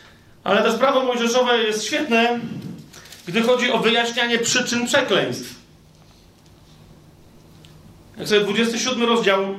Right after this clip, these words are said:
y, piątej Księgi Mojżeszo-, Mojżeszowej otworzycie, dwudziesty siódmy rozdział piątej Księgi Mojżeszowej,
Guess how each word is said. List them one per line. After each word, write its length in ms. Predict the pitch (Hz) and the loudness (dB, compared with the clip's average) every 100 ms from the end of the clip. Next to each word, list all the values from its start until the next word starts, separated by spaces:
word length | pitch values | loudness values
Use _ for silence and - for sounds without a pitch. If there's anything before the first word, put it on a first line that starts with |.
| - | -2
y, 640 | 185 170 170 170 165 165 165 | 2 4 6 4 2 -4 -2
piątej 320 | 220 214 196 | 0 2 0
Księgi 280 | 208 202 202 | 0 -2 0
Mojżeszo-, 480 | 196 180 175 180 | 2 4 4 2
Mojżeszowej 720 | 180 185 185 185 180 170 226 - - - | 4 2 2 0 2 2 0 -6 -16 -10
otworzycie, 560 | 170 - 180 165 196 202 | -8 -2 0 0 0 -2
dwudziesty 400 | 175 185 190 180 | -2 -4 -4 -4
siódmy 420 | 208 175 175 175 - - - | -4 0 0 0 -8 -18 -2
rozdział 340 | 180 170 175 | 0 2 0
piątej 280 | 185 180 170 | 0 0 0
Księgi 280 | - 175 165 | -2 -2 0
Mojżeszowej, 560 | 156 151 - 147 185 | 0 0 -2 0 2